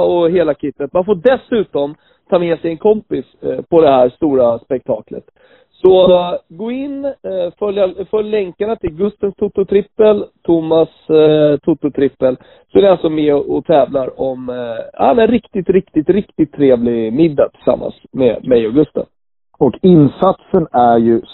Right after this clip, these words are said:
Speaker 2: som, eh, de flesta av er förhoppningsvis har lärt er, eh,
Speaker 1: Mm.
Speaker 2: hundra plus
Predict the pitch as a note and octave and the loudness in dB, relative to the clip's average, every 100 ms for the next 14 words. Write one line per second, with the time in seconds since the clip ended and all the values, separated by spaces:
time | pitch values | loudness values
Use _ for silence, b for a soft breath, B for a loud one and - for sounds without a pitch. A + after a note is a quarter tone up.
0 | - F3+ F3 D#3+ D3+ D3 C#3 C#3 C3 C3+ | -2 2 2 2 -2 0 0 -2 -2 -4
1 | C3 D3+ - _ A#2 G#2+ G#2+ A2 - B2 | -2 -4 -4 _ -2 -2 -2 -6 -4 -6
2 | - G2 G2+ G2 A#2+ B2+ C#3+ C3+ - G#2 | -6 -8 -8 -2 0 2 2 0 -4 -8
3 | F#2+ F#2 _ _ _ _ - G2 - - | -8 -12 _ _ _ _ -12 -8 -8 -2
4 | G3 G#3 F#3 F3+ D#3+ E3 D#3 - _ _ | 4 4 4 2 2 2 2 -2 _ _
5 | - D3+ D#3+ | -8 0 0